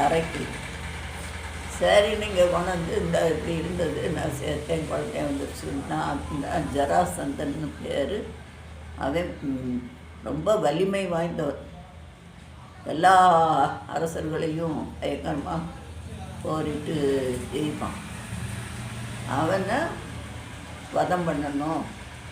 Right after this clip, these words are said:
அப்படின்னுட்டு பீமனையும் அர்ஜுனனையும் கூட்டிட்டு போனாரு. அப்போ பீமன் கூட தான் ஜராசந்தன் சண்டை பண்ணுனான். அவனு இப்படி தான் வெட்டி வெட்டி காலை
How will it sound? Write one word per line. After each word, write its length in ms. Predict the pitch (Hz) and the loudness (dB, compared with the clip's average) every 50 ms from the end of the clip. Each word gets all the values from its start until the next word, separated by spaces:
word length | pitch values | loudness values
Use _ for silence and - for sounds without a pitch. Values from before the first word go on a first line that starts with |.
| - - - | -10 -6 -6
அப்படின்னுட்டு 760 | 127 120 131 135 139 131 127 135 147 - - - - - - - - | -6 -4 -2 -2 0 0 0 -2 -2 -4 -4 -4 -4 -4 -4 -4 -4
பீமனையும் 800 | 151 165 190 175 165 165 156 143 143 151 170 170 170 - - - - 156 | -2 0 0 0 2 0 0 0 0 0 -2 -2 -2 -2 -4 -2 -2 -2
அர்ஜுனனையும் 760 | - - - - - 180 170 160 156 143 139 147 160 - - - - | -2 -2 -2 -4 -4 -4 -2 -2 0 0 0 0 0 -2 -4 -2 -2
கூட்டிட்டு 400 | 151 156 147 - - 123 - - - | -2 -2 -2 -2 -4 -4 -4 -2 -2
போனாரு. 500 | 135 135 123 139 135 135 135 - 214 254 381 - - - - - - - - - - - - - - - - - - - - - - - - - - - - - - - | 0 0 0 0 0 -2 0 0 0 0 0 0 -4 -6 -6 -6 -6 -6 -6 -6 -6 -6 -6 -6 -2 0 2 2 4 2 2 0 -2 -2 0 0 2 4 6 6 6 6
அப்போ 280 | - - - 175 165 165 156 - 170 | 6 8 6 6 6 6 4 4 6
பீமன் 400 | 180 190 190 185 180 165 151 139 | 6 6 6 6 4 2 4 4
கூட 220 | 143 147 151 143 131 147 | 4 4 4 4 4 4
தான் 200 | 165 202 277 - - - - - - 143 | 4 4 4 2 0 -2 -4 -2 0 2
ஜராசந்தன் 800 | 147 143 156 156 156 156 156 - - - 139 147 156 170 - 240 | 2 4 6 6 4 4 2 0 -2 -2 0 0 0 2 0 0
சண்டை 400 | - - 160 143 143 135 - 160 | 0 0 0 0 0 0 0 0
பண்ணுனான். 640 | 139 - 139 131 131 135 139 139 147 160 185 240 285 - - - - - - - - - - - - - - - - - - - - - - - - | 2 2 0 0 0 0 -2 -2 0 0 0 0 0 -2 -4 -8 -8 -8 -8 -6 -6 -6 -6 -6 -8 -8 -8 -8 -8 -8 -8 -8 -10 -8 -4 2 4
அவனு 260 | 190 196 208 220 214 | 4 4 4 4 2
இப்படி 280 | 208 202 165 185 165 | 2 2 2 0 4
தான் 200 | 180 202 196 180 | 6 6 6 8
வெட்டி 340 | 170 185 185 180 180 202 196 | 6 6 4 4 4 4 6
வெட்டி 380 | 180 185 190 185 208 202 190 190 | 6 6 4 4 6 6 6 6
காலை 460 | - 131 165 175 185 185 180 160 | 8 8 10 10 10 10 8 8